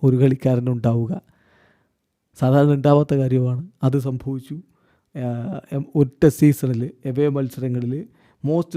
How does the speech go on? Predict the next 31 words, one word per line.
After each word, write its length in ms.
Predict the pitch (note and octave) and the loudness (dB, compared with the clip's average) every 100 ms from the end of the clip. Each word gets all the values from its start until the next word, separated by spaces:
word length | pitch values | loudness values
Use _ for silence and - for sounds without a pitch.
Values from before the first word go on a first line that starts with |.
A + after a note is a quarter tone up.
| C3+ | -4
sold 240 | C#3+ C3+ C3+ | -4 -2 -4
out 140 | B2+ B2+ | -4 -6
away 180 | B2 A2+ | -6 -6
matches 300 | A#2 - - - | -6 -8 -12 -12
ഉണ്ടായത് 400 | A2+ G3 E3 C#3+ F#3 _ C3 | -10 -10 -12 -16 -20 _ -8
ലിയോ 180 | B2+ A#2+ | -6 -6
മെസ്സി 260 | A#2+ - B2 - _ _ _ | -8 -8 -10 -10 _ _ _
കളിക്കുമ്പോഴാണ്. 640 | B2+ B2 A#2+ G3+ D#3+ B2 A#2 - _ _ _ _ _ _ _ _ C3+ | -8 -8 -8 -10 -12 -10 -12 -16 _ _ _ _ _ _ _ _ -6
Highest 380 | D3 D3 C3+ C#3+ B2 | -2 -2 -2 -6 -4
resale 380 | C#3+ C#3 D3+ C3 C3 - | -2 -2 -4 -4 -6 -8
ticket 280 | C3 C#3 - | -6 -8 -4
prices 360 | C3+ B2+ - A2+ _ C#3 | -4 -4 -8 -14 _ -12
in 60 | B2+ C3 | -10 -8
M 40 | B2 | -6
L 40 | A#2+ - | -6 -8
S 40 | |
history. 300 | A#2+ - B2 B2+ _ _ _ _ _ - | -16 -16 -16 -16 _ _ _ _ _ -14
ഇന്റർ 160 | B2 B2 | -8 -4
മയാമിയുടെ 460 | B2+ B2 B2+ B2 A#2+ A#2 | 0 0 2 2 4 6
away 140 | C3 B2 | 6 6
മത്സരങ്ങളിലാണ് 680 | A#2+ A#2+ A#2+ A#2+ A#2 A2+ A2+ - B2+ | 0 -4 -6 -4 -4 -6 -10 -12 -10
അത് 120 | B2 - - | -10 -12 -14
ഉണ്ടായിട്ടുള്ളത്. 560 | A#2+ G#3 F#3+ C#3+ A2+ A#2+ F3 _ _ _ _ _ | -12 -10 -12 -12 -14 -14 -18 _ _ _ _ _
First 200 | C#3+ D3 F#3 D#3+ | -6 -4 -2 0
M 40 | E3+ | 0
L 40 | E3 | -2
S 40 | - | -4
player 220 | C#3+ C#3 C#3 | -4 -4 -6
to 40 | B2+ | -8
be 80 | C3 C3 - _ _ | -6 -8 -12 _ _
featured 440 | D#3 D3 D3+ C#3 | -4 -2 -2 -2